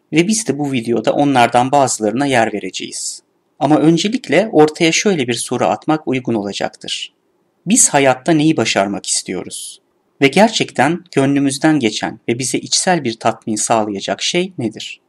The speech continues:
Bu soruya yanıt verecek tek kişi sizsiniz. Herhangi bir araştırmaya girişmeden önce kendi otantik yolunuzu bilmeniz ve bunu temel alan başarı tanımınızı yapmanız büyük önem taşır.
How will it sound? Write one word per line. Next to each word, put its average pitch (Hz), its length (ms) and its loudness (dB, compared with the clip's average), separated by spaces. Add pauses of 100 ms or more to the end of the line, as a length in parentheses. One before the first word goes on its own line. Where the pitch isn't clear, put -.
(500)
Bu 220 80 2
soruya 165 360 2
yanıt 139 380 0
verecek 123 380 0
tek - 240 -8
kişi - 200 -4
sizsiniz. - 800 -4 (400)
Herhangi 180 440 2
bir 123 200 0
araştırmaya 117 580 0
girişmeden 110 600 -2
önce 104 380 -4 (220)
kendi 160 300 4
otantik - 560 -2
yolunuzu 110 460 0
bilmeniz 123 600 -2 (220)
ve 143 160 4
bunu 220 180 4
temel 151 340 4
alan 139 360 2
başarı 170 340 -2
tanımınızı 110 560 -2
yapmanız 151 520 0
büyük 160 220 -2
önem 104 240 0
taşır. - 560 -8